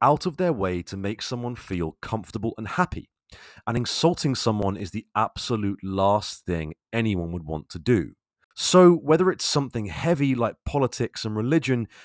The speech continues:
or if you're just giving your thoughts on, say, a meal that you weren't perhaps overly keen on, it's important to remember that Japanese culture is one which places a huge value on respect for each other, and criticism of something that someone does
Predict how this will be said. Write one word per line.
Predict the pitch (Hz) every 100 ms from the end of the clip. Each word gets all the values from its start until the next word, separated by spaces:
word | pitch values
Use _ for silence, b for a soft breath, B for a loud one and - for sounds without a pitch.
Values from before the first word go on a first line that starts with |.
| B _ 156
or | 151 156 147
if | -
you're | 135
just | 143 -
giving | 143 131
your | 123 110
thoughts | - 143 139 - 117
on, | 104
say, | 98 - 120 110 107
a | 101
meal | 104 131 156 139
that | 127
you | 117
weren't | 113 127 131
perhaps | - 98 113 -
overly | 123 127 113 104
keen | - 185 185
on, | 131 110 b b b b _ -
it's | 151 156
important | 151 - 165 170 196 -
to | 180
remember | 160 139 127 120
that | - -
Japanese | - 131 - 170 175
culture | - 120 120 120 98 -
is | 90 85
one | 90 123
which | 135 - -
places | - 110 104 -
a | 104
huge | 104 - - - 131 156 151 135 -
value | 80 101 98 98 104
on | 101
respect | 98 90 - - 147 - -
for | -
each | 92 -
other, | 80 73 - _ B B B
and | - 117
criticism | - 180 185 147 117 113
of | 98
something | - 104 98 107
that | 98
someone | - 110 98 98 -
does | 156 123